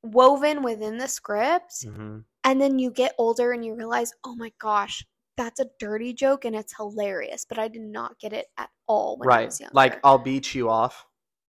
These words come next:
Speaker 1: Yeah.
Speaker 2: I
Speaker 1: Right.
Speaker 2: mean, that seven times, you're like, "Okay, someone loved hearing that more than once." And for, you know, guys and girls saying it, like,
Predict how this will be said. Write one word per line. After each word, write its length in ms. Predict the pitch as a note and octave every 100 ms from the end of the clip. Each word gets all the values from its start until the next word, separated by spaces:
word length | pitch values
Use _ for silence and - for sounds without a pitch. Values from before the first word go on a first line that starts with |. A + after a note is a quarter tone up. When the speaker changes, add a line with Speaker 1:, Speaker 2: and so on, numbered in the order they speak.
| _ -
Speaker 1:
Yeah. 420 | C#4 C4 G3 - _ _ _ -
Speaker 2:
I 60 | D3
Speaker 1:
Right. 20 |
Speaker 2:
mean, 320 | D3 C3 A2+ C#3
that 440 | C3 D#3 D#3+ -
seven 600 | - - D3 C#3 C#3+ C3+
times, 720 | B2 A#2+ A2 B2 C3+ - - -
you're 140 | C3+
like, 360 | C#3 A#2 G#2 - _ _ -
"Okay, 260 | B2+ B2 A2
someone 560 | - D#3+ D3 D3+ C3+ A#2+
loved 580 | B2 B2 B2+ B2+ B2+ B2 -
hearing 460 | - - B2 B2 A#2+
that 340 | A#2+ A#2+ B2
more 300 | A#2 A2+ A#2
than 180 | A#2 A2
once." 540 | A2+ A#2 - - - - _ _ _ _ -
And 320 | C3 B2+ B2+
for, 420 | - B2+ B2 A#2+ D#3
you 100 | C3
know, 240 | G2 - _ _
guys 380 | D3 D3+ C#3 B2
and 180 | C3+ C#3
girls 300 | D#3+ F#3+ E3
saying 280 | D3 C3 A#2+
it, 160 | A#2+ A2
like, 240 | B2 A#2